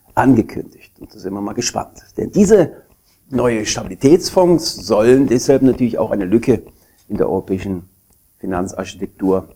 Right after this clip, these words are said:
schließen. Und die Idee dahinter ist natürlich eigentlich,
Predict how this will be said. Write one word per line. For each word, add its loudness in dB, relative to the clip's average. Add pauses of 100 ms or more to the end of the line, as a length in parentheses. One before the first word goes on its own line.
(140)
schließen. 4
Und 2
die 0
Idee 4
dahinter -2
ist -12
natürlich -14
eigentlich, -20